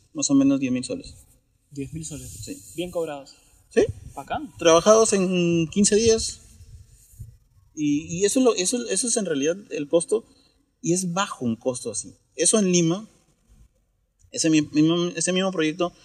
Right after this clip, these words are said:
Speaker 1: en Lima tranquilamente podría haber costado unos catorce, quince mil soles. Entonces, este, es un, es un costo que, pues, si lo, si lo,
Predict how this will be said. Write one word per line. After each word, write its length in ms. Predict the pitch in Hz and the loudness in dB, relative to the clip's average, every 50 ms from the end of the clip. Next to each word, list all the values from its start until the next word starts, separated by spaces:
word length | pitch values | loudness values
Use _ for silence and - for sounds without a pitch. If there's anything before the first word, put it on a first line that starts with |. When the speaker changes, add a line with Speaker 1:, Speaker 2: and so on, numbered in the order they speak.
| _ _ _ _ | _ _ _ _
Speaker 1:
en 160 | - 123 131 143 | -4 0 2 2
Lima 260 | 156 160 165 160 160 | 4 2 2 0 -2
tranquilamente 640 | 156 139 127 - - 151 151 151 147 151 151 143 156 | -2 -4 -4 -4 -2 0 0 2 2 2 0 0 0
podría 320 | 151 127 117 120 123 135 | 0 2 2 2 4 2
haber 180 | 135 131 135 131 | 2 2 0 0
costado 420 | - 131 - - 135 127 131 131 | -2 -2 0 4 4 6 6 4
unos 800 | 135 131 127 127 127 - - - - - - - - - - - _ _ _ _ _ - | 4 2 0 0 -2 -2 -2 -2 -2 -2 -4 -6 -8 -10 -14 -18 _ _ _ _ _ -8
catorce, 580 | - 113 - 151 147 139 139 135 131 - 120 | -6 -2 2 4 4 4 4 2 0 -2 -4
quince 220 | - 120 113 - 120 | -4 -4 -6 -4 -6
mil 160 | 117 120 117 | -8 -8 -8
soles. 340 | - 104 - - - - _ _ _ _ _ _ _ _ _ _ _ _ _ _ _ _ _ _ _ _ _ _ _ _ _ _ _ _ _ _ _ _ _ _ - | -10 -12 -14 -16 -20 -20 _ _ _ _ _ _ _ _ _ _ _ _ _ _ _ _ _ _ _ _ _ _ _ _ _ _ _ _ _ _ _ _ _ _ -18
Entonces, 520 | 123 131 - 143 151 147 - 180 165 - | -12 -4 -2 0 0 0 0 0 0 0
este, 540 | 139 123 127 - - - 107 104 107 104 - | 2 2 2 2 0 0 -2 -6 -6 -6 -6
es 120 | 156 - - | -6 -4 -4
un, 180 | 190 190 185 190 | -4 -4 -4 -6
es 160 | 185 185 - | -8 -6 -4
un 80 | 196 180 | -4 -2
costo 1040 | - 170 165 - - 175 175 170 165 156 143 131 123 117 120 120 120 123 - - - - - 113 113 - - - - - - - - - - | 0 -2 -2 0 2 2 2 4 2 0 0 -2 -2 -4 -2 0 0 0 0 -2 -4 -4 -4 -4 -4 -4 -6 -10 -14 -14 -14 -14 -14 -12 -8
que, 140 | - 117 117 | -6 -6 -4
pues, 260 | 120 135 139 135 135 | -4 -4 -4 -2 -2
si 180 | - - 135 110 | -2 -4 -4 -4
lo, 300 | 98 98 95 82 - - | -4 -4 -6 -6 -8 -10
si 180 | - - - | -10 -10 -8
lo, 360 | 107 107 101 104 101 98 92 | -6 -4 -4 -4 -6 -8 -12